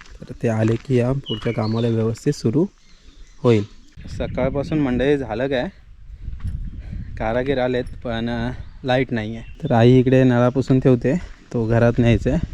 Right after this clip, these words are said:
आणि थोडा पण नेलेला आहे नळा आतमध्ये. बाकी आता काय करतायत, पाठीमागे जे पिलर टाकायचे आहेत, ते पिलर टाकायचं काम चालू करतात. लाईट येईपर्यंत ते तरी होऊन जाईल. लाईटीचे हेच प्रॉब्लेम आहेत गावाकडे.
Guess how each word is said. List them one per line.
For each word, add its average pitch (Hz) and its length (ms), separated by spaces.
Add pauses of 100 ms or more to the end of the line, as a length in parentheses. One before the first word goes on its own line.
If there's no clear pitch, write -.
(480)
आणि 113 400 (140)
थोडा 120 200
पण 123 200
नेलेला 127 340
आहे 117 100
नळा 110 160
आतमध्ये. 117 380 (800)
बाकी 127 680 (320)
आता 127 160
काय 131 220
करतायत, 123 320 (120)
पाठीमागे 127 440
जे 131 100
पिलर 131 280
टाकायचे 131 460
आहेत, - 380 (380)
ते - 60
पिलर 127 280
टाकायचं 123 340
काम 127 240
चालू 127 240
करतात. 110 360
लाईट 117 260
येईपर्यंत 120 460 (460)
ते 131 160
तरी 123 140
होऊन 110 260
जाईल. 113 140 (1200)
लाईटीचे 131 440
हेच 139 140
प्रॉब्लेम 131 380
आहेत 127 140
गावाकडे. 113 400